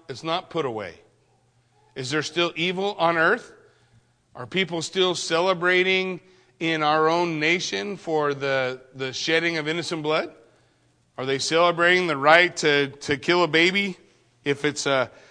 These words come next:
failed abortion? It's the only place where, where failure leads to life, right?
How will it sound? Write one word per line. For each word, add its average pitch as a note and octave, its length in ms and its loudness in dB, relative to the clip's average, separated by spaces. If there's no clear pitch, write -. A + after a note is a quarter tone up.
failed F3+ 400 4
abortion? G3 640 2
It's - 100 -16
the D#3+ 80 0
only E3 120 4
place D#3+ 340 0
where, D3 220 4
where C#3 320 0
failure D#3+ 460 4
leads C#3+ 320 -4
to C3+ 100 -6
life, C3+ 400 0
right? A#2 240 -4